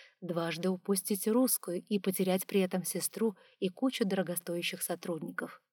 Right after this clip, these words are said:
Она поглядела на доктора и продолжила: «Но вы же сами все видите, мистер Мюррей. Кажется, в вашей мясницкой еще лежит труп леди Фоули, так что эта задержка, это не прихоти сумасбродной старухи»,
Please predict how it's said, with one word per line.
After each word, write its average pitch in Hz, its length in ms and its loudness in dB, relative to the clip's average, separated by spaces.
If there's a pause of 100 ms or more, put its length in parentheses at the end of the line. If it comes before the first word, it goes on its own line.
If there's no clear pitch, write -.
(360)
Она 220 220 4
поглядела 180 500 0
на 165 140 -4
доктора 196 480 -2
и 202 100 2
продолжила: 160 640 -6 (460)
«Но 196 260 6
вы 202 120 10
же 247 140 12
сами 262 400 8
все 202 220 8
видите, 196 640 8
мистер 202 440 8
Мюррей. 175 460 6 (300)
Кажется, 220 480 8
в - 20 2
вашей 233 300 10
мясницкой 226 580 8
еще 254 280 10
лежит 247 340 10
труп 269 240 8
леди 277 240 8
Фоули, 180 520 6 (400)
так 202 180 10
что - 340 8
эта 202 320 8
задержка, 185 840 6 (520)
это 208 260 10
не 247 140 12
прихоти 196 560 6
сумасбродной 196 720 10
старухи», 185 600 8